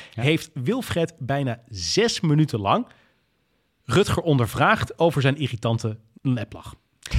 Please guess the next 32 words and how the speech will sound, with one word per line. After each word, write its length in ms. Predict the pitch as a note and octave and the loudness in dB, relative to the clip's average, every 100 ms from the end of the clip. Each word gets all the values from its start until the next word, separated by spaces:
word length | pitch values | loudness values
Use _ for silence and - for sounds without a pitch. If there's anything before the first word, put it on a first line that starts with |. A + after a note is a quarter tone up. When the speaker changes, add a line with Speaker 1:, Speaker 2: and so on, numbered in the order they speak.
| - - | -2 -6
Speaker 2:
Zes 420 | - - A#3+ A#3+ - | -2 2 2 2 -2
minuten 420 | F3+ F3+ E3 C#3+ - | 4 4 4 0 -2
lang 260 | C#3 C3+ G#2+ - _ | 0 2 0 -10 _
ging 240 | - C#3 | 2 2
het 160 | G#2 - | 2 -2
daarover. 480 | A#2 A#2+ A#2 G#2 F#2 | 0 2 0 -4 -8
Speaker 1:
Ja. 160 | F#2+ D2+ - - - | -10 -12 -16 -10 0
Speaker 2:
En 180 | F3+ | 2
ik 140 | G#3 G3+ | 2 2
zat 160 | D#3 | 2
bij 140 | C3 B2+ | 2 2
mezelf 300 | A#2 D#3 C3+ | 4 2 2
te 80 | B2 | -2
denken 220 | A#2 - | -4 -2
van, 180 | A2+ G#2+ _ - | -2 -4 _ -6
als 320 | B2 A2+ - - - | -4 -4 -8 -18 -16
dit 340 | - C#3 C#3+ C3+ | -10 -2 2 4
mij 180 | B2+ A3 | 4 4
zou 160 | A#3 | 2
overkomen, 480 | G#3+ F3 F#3 F#3 F#3+ | 0 2 2 2 2
dan 120 | D3+ | 0
had 160 | B2 E3 | 0 0
ik 80 | B2 | -2
wel 140 | D#3+ | -2
een 80 | A3+ | -2
beetje 260 | A3 G#3+ F3+ | -2 -2 0
de 80 | D#3+ | 0
neiging 340 | E3+ D#3+ D3 | 2 0 0
om 260 | D3+ D#3 D#3+ | 0 0 0
Wilfred 320 | D#3+ - C3+ | 0 0 -2
Genee 320 | - B2+ B2+ | 0 2 0
v-, 120 | - | -2